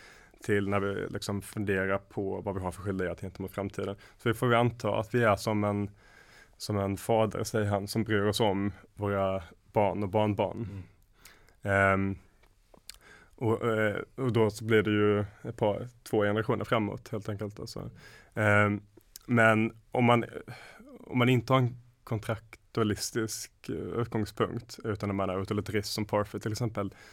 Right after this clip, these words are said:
Speaker 1: så är det ju alla generationer.
Speaker 2: Just det.
Speaker 1: Alltså alla, eh, f-, som någonsin kommer existera.
Speaker 2: Mm.
Speaker 1: Eh, och, eh, så,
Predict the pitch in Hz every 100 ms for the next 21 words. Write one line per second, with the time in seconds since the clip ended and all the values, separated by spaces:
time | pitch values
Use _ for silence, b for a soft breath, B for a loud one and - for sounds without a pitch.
0 | B - 101 92 98 98 95 - 107 95
1 | - - - 113 - - 123 - - -
2 | 101 - 104 98 95 107 107 - 101 101
3 | 98 92 - - _ _ - - 104 104
4 | 107 104 104 98 101 104 107 101 104 104
5 | 107 104 95 101 117 101 B B B _
6 | 104 101 95 - - B B B B B
7 | B B B _ 107 101 98 98 - -
8 | -